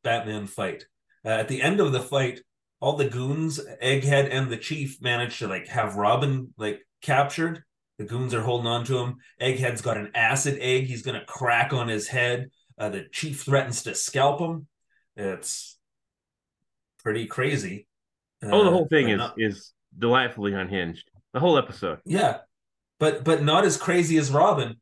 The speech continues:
Speaker 1: 'cause he escapes. He's like, "Rah, rah." Like, I think they were worried they were gonna get bitten
Speaker 2: <laughs> They're
Speaker 1: or
Speaker 2: like,
Speaker 1: something. He,
Speaker 2: "Jesus
Speaker 1: like,
Speaker 2: Christ, it's like a mad little monkey."
Speaker 1: Yeah, he, like, stomps on their feet or, like, hits him in the nuts or something. They let Robin go and he gets away. He's like, "Ah, ha,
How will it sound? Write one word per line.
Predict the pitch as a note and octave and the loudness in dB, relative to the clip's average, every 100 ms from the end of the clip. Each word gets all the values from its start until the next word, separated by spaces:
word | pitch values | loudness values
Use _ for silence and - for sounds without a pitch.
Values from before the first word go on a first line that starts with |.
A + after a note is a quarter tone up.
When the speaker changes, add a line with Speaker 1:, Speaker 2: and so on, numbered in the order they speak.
| _ | _
Speaker 1:
'cause | - C#3 | -8 -2
he | G#3+ | 0
escapes. | C#3+ - A3 D#3+ - - - _ _ _ | -2 0 0 0 -4 -14 -16 _ _ _
He's | F#3 E3+ | -4 -2
like, | C#3+ | -2
"Rah, | B3 A3+ D#3+ D#3 | 0 4 6 4
rah." | D#3 D3+ C#3 C#3+ C#3+ C3+ - B2 G#2 F#2+ | 4 4 6 6 6 4 -2 -6 -8 -6
Like, | B2 A2+ - | -6 -6 -4
I | |
think | C3 E3+ E3+ | -4 -2 -2
they | C#3+ | 2
were | C3+ A#2+ | 4 4
worried | B2 B2+ | 2 0
they | A#2+ | 0
were | A#2 | -2
gonna | A2 A2+ | -4 -6
get | G#2 - | -8 -6
bitten | - B2+ C#3+ D3 C#3+ | -2 -2 -2 -6 -6
Speaker 2:
<laughs> | |
They're | F3+ C3 | -4 0
Speaker 1:
or | |
Speaker 2:
like, | D#3 | 2
Speaker 1:
something. | C#3+ C#3 - | 2 2 2
He, | - | 2
Speaker 2:
"Jesus | - | 2
Speaker 1:
like, | A#2 G#2+ | -2 -2
Speaker 2:
Christ, | D3+ C#3+ - | 0 0 -2
it's | C3 | -4
like | C#3+ | -2
a | C#3 | 0
mad | C3 C3 D3+ | 0 2 0
little | D#3 D3 | 0 -2
monkey." | C#3 C#3+ C#3 A2 F#2+ _ _ _ _ _ _ _ | 0 -2 -4 -8 -10 _ _ _ _ _ _ _
Speaker 1:
Yeah, | C3 B2 G2 F2+ | -2 0 0 -4
he, | B2 | -2
like, | C#3+ | -2
stomps | - - C#3 A#2 B2+ | -2 -2 -2 -2 -4
on | B2+ | -4
their | A2 | -4
feet | G2+ A#2+ A#2+ | -8 -12 -8
or, | A2+ A2 | -4 -2
like, | G#2 F#2 D2+ - _ | -2 -4 -10 -16 _
hits | C3 - | -6 -2
him | A#2 | -2
in | G#2 | -2
the | G2 | -4
nuts | F#2 G2+ - | -6 -6 -6
or | G#2 | -4
something. | A#2 G#2+ G#2 | -4 -4 -4
They | B2 | -2
let | C3+ A2 | 0 2
Robin | A#2 G#2+ G2+ | 0 0 -4
go | F#2 A2 G#2 | -6 -4 -4
and | G2 | -4
he | G2 | -6
gets | A2 G#2 | -8 -6
away. | F2+ F#2+ | -6 -6
He's | F2+ | -6
like, | F2+ E2+ | -8 -2
"Ah, | C3+ | 0
ha, | C3+ G#2 F#2+ | 2 0 0